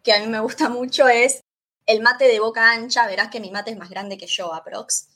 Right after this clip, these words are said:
Eh, el matecito <laughs> ese chiquitito con la boca así chiquita se lava enseguida, no lo podés cebar, no, no está bueno.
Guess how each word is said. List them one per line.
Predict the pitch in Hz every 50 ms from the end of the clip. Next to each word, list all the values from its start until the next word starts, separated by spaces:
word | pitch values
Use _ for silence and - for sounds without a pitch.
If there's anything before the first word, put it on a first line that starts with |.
| _ _ _ _ _ _ _ _
Eh, | - 220 214 208 202 208
el | 226 220 220
matecito | - 262 220 240 277 320 302 - 311
<laughs> |
ese | 285 302 - - 311 294 277 277 - _ _
chiquitito | - - 254 - 226 233 226 - 262 254 247 - - 262 262 262 254
con | 226 220 220 214
la | 214 208
boca | 220 226 226 226 240 233
así | 226 226 226 247 233
chiquita | 226 - 240 208 226 233 226 - 247 240 233 226 - - _ _ _ _ _ _
se | _ - - - 220 220
lava | 240 254 269 269
enseguida, | 269 254 254 202 196 214 226 220 214 202 196 196
no | 208 220
lo | 240 226 208
podés | - 190 196 208 220 -
cebar, | - 185 190 196 202 196 196 196 190 - -
no, | - 196 190 185 180 170 160 160 - _ _ _ _ _ _
no | 208 208
está | 202 - _ 226 220
bueno. | 226 247 254 262 277 294 339 339 -